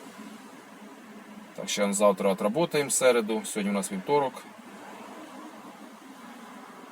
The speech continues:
Я надіюся, що ще до вечора щось появиться, он уже почти сім часов вечора. Считай, у нас тільки восім, дев'ять, десять, ну...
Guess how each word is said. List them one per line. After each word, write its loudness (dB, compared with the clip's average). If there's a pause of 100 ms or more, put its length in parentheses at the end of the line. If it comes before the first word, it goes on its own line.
(120)
Я 2
надіюся, 2
що -2
ще 0
до 2
вечора 6
щось -2
появиться, 6
он -2
уже -2
почти -6
сім 0
часов -2
вечора. 2 (500)
Считай, 0
у 4
нас -2
тільки -8
восім, -2
дев'ять, 0
десять, -2
ну... -4